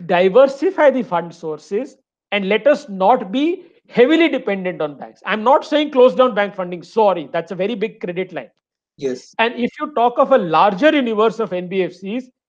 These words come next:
Speaker 1: a very
Speaker 2: Hmm.
Speaker 1: large chunk of small and medium, unka to hun-, almost hundred percent borrowing is from banks because they
Speaker 2: Right.
Speaker 1: don't access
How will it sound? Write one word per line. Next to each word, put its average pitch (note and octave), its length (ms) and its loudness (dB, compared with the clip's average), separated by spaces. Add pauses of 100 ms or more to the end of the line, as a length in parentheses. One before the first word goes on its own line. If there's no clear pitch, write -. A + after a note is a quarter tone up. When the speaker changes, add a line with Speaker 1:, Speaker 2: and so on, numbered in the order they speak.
(240)
Speaker 1:
a F3+ 100 0
very F3 240 0
Speaker 2:
Hmm. A3 160 0
Speaker 1:
large G3+ 280 4 (180)
chunk G#3+ 240 -4
of B3 100 2
small A3 360 2
and A3 140 0
medium, E3 400 -6 (520)
unka B3+ 420 0
to G#4 60 2
hun-, B3+ 280 2
almost B3+ 400 0
hundred A#3 300 -6
percent F4 380 -10
borrowing D#4+ 300 -2
is E4 120 -12
from D4+ 200 -12
banks C4+ 260 -6
because A#3+ 220 -2
they C4 80 -2
Speaker 2:
Right. C4 100 2
Speaker 1:
don't - 140 2
access C4 280 -4